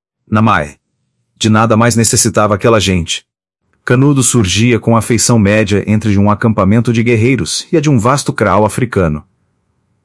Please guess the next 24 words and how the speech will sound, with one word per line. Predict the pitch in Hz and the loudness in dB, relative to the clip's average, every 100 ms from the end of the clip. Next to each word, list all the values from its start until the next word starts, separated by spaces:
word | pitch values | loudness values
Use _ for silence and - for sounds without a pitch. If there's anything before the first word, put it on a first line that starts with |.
| _ _ _ | _ _ _
A | 175 | 0
ausência | 143 147 170 156 | 2 0 0 0
de | 120 | -2
ruas, | 95 120 113 78 | 0 2 2 0
as | 78 - | -4 -4
praças | 95 104 - 101 - | -2 -2 0 -2 -2
que, | 92 - _ _ - | -6 -6 _ _ -8
à | |
parte | 98 127 147 - | -2 -2 -2 -2
das | 123 113 | 0 0
igrejas, | 101 98 120 95 85 - _ _ _ - | 0 2 0 0 -4 -6 _ _ _ -4
nada | 175 170 | 0 2
mais | 107 117 123 | 2 2 0
eram | 120 131 135 | 2 2 0
que | - | 0
o | 95 | -4
fundo | - 131 131 | -2 -2 -2
comum | 123 110 110 | 0 0 2
dos | 110 - | 0 0
quintais. | 123 95 82 69 - - _ _ _ _ _ | -2 0 -2 -2 -6 -8 _ _ _ _ _
E | 180 | 0
os | 170 | 0
casebres | - 110 104 104 107 | 0 0 0 0 0
unidos | 107 101 139 101 - - | 2 2 0 -2 -8 -12